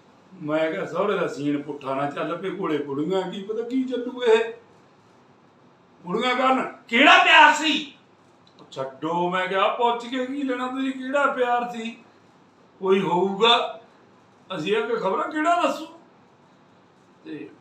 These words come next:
ਭਾਈ ਉਹ ਇਹ ਮੈਨੂੰ ਕਿਤਾਬਾਂ ਲੈ ਕੇ ਦਿੰਦਾ ਸੀ। ਹੋਰ? ਓਏ ਜੇ ਹੋਰ ਤੋਂ ਕੀ ਲੈਣਾ? ਛੱਡੋ,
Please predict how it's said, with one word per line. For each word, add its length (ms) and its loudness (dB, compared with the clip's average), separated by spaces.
ਭਾਈ 220 0
ਉਹ 580 6
ਇਹ 140 0
ਮੈਨੂੰ 200 -2
ਕਿਤਾਬਾਂ 480 6
ਲੈ 140 4
ਕੇ 120 -4
ਦਿੰਦਾ 420 0
ਸੀ। 260 -8
ਹੋਰ? 380 10
ਓਏ 140 4
ਜੇ 120 2
ਹੋਰ 460 2
ਤੋਂ 160 -6
ਕੀ 180 -12
ਲੈਣਾ? 280 -8
ਛੱਡੋ, 640 2